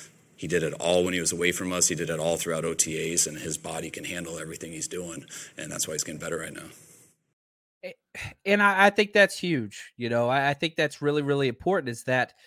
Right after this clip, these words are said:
Speaker 2: the body of work, you remember Doghouse last year because of the blocking and kinda all those things. This dude has taken it freaking, man, one hundred percent by the horns.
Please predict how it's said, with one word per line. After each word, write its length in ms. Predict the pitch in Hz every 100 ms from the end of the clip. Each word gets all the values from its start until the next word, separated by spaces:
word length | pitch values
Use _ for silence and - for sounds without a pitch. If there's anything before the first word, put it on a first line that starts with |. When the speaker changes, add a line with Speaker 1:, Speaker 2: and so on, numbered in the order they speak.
| _ _ _ -
Speaker 2:
the 160 | 143
body 520 | 139 - 156 185 226
of 140 | 208 139
work, 320 | 139 170 143
you 80 | 127
remember 260 | 170 160
Doghouse 600 | 120 143 196 220 214 214 -
last 300 | 196 196 -
year 140 | 196
because 240 | 190 -
of 80 | 131
the 100 | 120
blocking 640 | 117 151 170 175 190 180
and 180 | 160 131
kinda 220 | - 165
all 120 | 151 147
those 240 | 147 175
things. 340 | 123 113 104 - _ _ _ _ _ -
This 280 | 147 262 -
dude 260 | 247 254
has 240 | 196 160 -
taken 420 | - 202 208 196
it 160 | 185 - - -
freaking, 640 | 202 202 156 123 113 107 - _ _ _ -
man, 380 | 156 170 127 123
one 200 | 160 226
hundred 280 | 202 214 180
percent 540 | 156 - - 180 175 - _ _ _
by 240 | 170 202 214
the 100 | 175
horns. 540 | 175 175 175 175 -